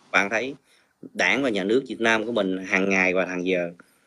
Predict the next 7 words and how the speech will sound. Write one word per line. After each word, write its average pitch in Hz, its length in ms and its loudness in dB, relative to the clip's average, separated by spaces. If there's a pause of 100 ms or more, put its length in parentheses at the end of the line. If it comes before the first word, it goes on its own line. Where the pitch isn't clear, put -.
(180)
luôn 117 200 6
luôn 113 320 8
vang 113 260 8
tay, 113 400 6
vang 123 460 6
tay, 113 300 4 (200)
ờ, 101 60 -12